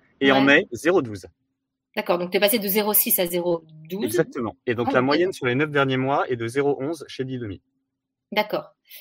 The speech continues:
Speaker 2: Si tu, si on partage ton… Tu peux peut-être partager le, la, la, la, le, ton Preference Center, enfin, voir à quoi il ressemble, parce que là, on n'est pas sur la bonne page.
Speaker 1: Yes, je, je, je commence par cette page et je change de page juste après, Marion.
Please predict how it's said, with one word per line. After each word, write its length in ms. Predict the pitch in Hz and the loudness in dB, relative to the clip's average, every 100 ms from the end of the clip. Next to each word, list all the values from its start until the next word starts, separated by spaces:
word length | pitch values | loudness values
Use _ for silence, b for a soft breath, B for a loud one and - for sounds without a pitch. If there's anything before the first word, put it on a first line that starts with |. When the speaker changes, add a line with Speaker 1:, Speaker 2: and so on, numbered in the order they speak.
| B | B
Speaker 2:
Si 200 | - - | -6 -4
tu, 280 | 247 - 262 | -4 -2 -2
si 160 | 240 277 | 2 2
on 80 | 262 | 4
partage 420 | 277 330 320 - | 4 4 0 0
ton… 640 | 277 254 247 240 240 233 | 0 2 2 0 -2 -4
Tu 120 | - | -4
peux 80 | 262 | -6
peut-être 260 | 254 302 302 | 0 0 2
partager 360 | 269 254 247 | 0 0 0
le, 140 | 254 226 | -2 -2
la, 300 | 214 202 190 | -2 -2 -2
la, 100 | 185 175 | -4 -6
la, 360 | - 190 - | -8 -6 -8
le, 720 | 190 - 226 - _ - - - _ _ _ | -12 -16 -18 -20 _ -20 -20 -20 _ _ _
ton 120 | 226 | -6
Preference 380 | 220 214 214 208 | -4 -4 -2 -2
Center, 220 | 208 220 | -2 -4
enfin, 140 | 247 214 | -2 -2
voir 160 | 202 | 0
à 80 | 202 | -2
quoi 160 | 202 208 | -2 -8
il 80 | 202 | -8
ressemble, 220 | - 247 | -8 -8
parce 80 | - | -8
que 80 | |
là, 80 | 196 | -10
on 40 | 202 | -10
n'est 100 | 190 | -10
pas 100 | 202 | -12
sur 100 | 190 | -10
la 80 | |
bonne 240 | 180 185 185 | -8 -8 -8
page. 240 | 214 262 - | -10 -10 -2
Speaker 1:
Yes, 280 | 147 139 - | -2 -2 -10
je, 560 | 120 131 127 123 123 117 | 0 2 4 2 -2 -6
je, 320 | 113 120 117 113 | -6 -2 0 -2
je 100 | 120 | -2
commence 240 | 143 156 | -4 -4
par 140 | 160 | -6
cette 160 | - 143 | -6 -4
page 160 | 156 143 | -2 -2
et 20 | |
je 120 | 127 | -6
change 220 | - 131 | -6 -6
de 60 | 127 | -2
page 220 | 135 131 | 0 0
juste 240 | 117 - | -2 -10
après, 160 | 131 139 | -8 -6
Marion. 260 | 127 113 | -4 -6